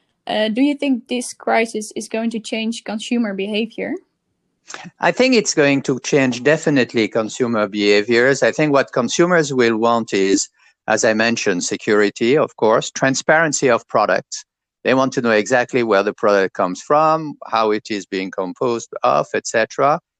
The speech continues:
Speaker 2: Ethics. They want to know probably if it has been, uh, supplied in an ethical way, uh, all around the supply chain. They are interested in sustainability, biodiversity, et cetera. And I think that the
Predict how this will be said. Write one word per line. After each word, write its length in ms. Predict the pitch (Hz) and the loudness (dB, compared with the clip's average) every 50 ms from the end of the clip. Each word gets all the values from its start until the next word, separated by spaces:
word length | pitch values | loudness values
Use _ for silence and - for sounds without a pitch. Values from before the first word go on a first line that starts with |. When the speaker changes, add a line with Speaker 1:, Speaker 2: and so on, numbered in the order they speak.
| _ _ | _ _
Speaker 2:
Ethics. 440 | 127 123 - - 170 - - - - - _ _ _ _ _ _ _ - | -2 -2 0 0 -2 -2 -4 -10 -12 -12 _ _ _ _ _ _ _ -2
They 80 | 110 110 | -2 0
want 240 | 110 113 110 - | 0 0 -2 -2
to 100 | - 127 | -4 -4
know 140 | 110 110 104 | -4 -4 -4
probably 720 | - - 127 120 117 117 110 104 107 107 107 110 110 - - | 0 0 0 2 2 2 0 2 2 2 2 2 0 -2 -2
if 260 | 104 101 98 - - | -2 -4 -4 -2 -4
it 120 | 107 - - | -4 0 0
has 180 | 101 98 90 | 0 0 0
been, 460 | - 104 98 101 101 98 98 98 98 - _ _ _ _ _ _ _ _ - | -4 -6 -6 -4 -4 -4 -6 -6 -8 -10 _ _ _ _ _ _ _ _ -4
uh, 160 | 92 92 87 82 | 0 0 2 2
supplied 600 | - - 117 - - 131 123 131 139 151 160 143 | 0 -2 -2 -2 0 0 0 2 0 0 -2 -2
in 100 | 131 120 | -4 -2
an 200 | 117 110 110 - - - | -2 -4 -6 -6 -6 -8
ethical 600 | 120 120 - - 131 113 - - 117 113 113 113 | -8 -8 -6 -6 -8 -8 -4 -4 -2 -2 -2 -2
way, 440 | 113 120 117 123 139 156 165 165 135 | 0 0 2 2 2 2 0 0 0
uh, 400 | 98 101 101 - - - 50 50 - - | 0 0 0 0 0 -2 -4 -4 -4 -2
all 220 | 113 117 123 127 | 0 2 4 4
around 320 | 120 110 110 110 110 107 101 | 4 2 2 2 0 0 -2
the 100 | 98 95 | -4 -6
supply 480 | - - 98 - - 104 90 90 92 | -4 -6 -6 -6 -2 0 0 0 0
chain. 520 | - - - 127 127 131 147 160 170 175 - _ _ _ _ _ _ _ _ _ _ | -2 -4 -6 -4 -2 -2 -2 -4 -4 -8 -10 _ _ _ _ _ _ _ _ _ _
They 180 | - 92 113 120 | -2 0 2 4
are 120 | 120 123 | 4 2
interested 640 | 123 120 120 - - 127 120 117 - - 123 117 107 104 | 2 0 -2 -2 0 0 0 0 -2 -4 -4 -4 -2 -4
in 120 | 98 92 | -8 -8
sustainability, 960 | - - 90 82 - - 92 87 85 80 78 87 82 82 87 80 - - 127 123 | -8 -10 -12 -12 -8 -6 -6 -4 -4 -6 -4 -4 -4 -4 -6 -6 -4 -4 -2 0
biodiversity, 1080 | 107 87 85 87 85 85 78 87 78 80 78 82 90 92 - - 113 - - 98 82 82 | 0 0 0 0 -2 -2 -2 -2 -2 -2 -2 -4 -6 -6 -6 -8 -10 -8 -6 -4 -4 -4
et 100 | 82 - | -6 -4
cetera. 440 | - 113 113 110 - - 110 113 | -2 -2 -2 -2 0 0 0 2
And 140 | 117 123 131 | 2 2 2
I 60 | 139 | 0
think 280 | 147 - 180 175 175 156 | 0 0 -2 -2 0 0
that 180 | 147 131 127 - | 0 0 2 -2
the 100 | 120 | -4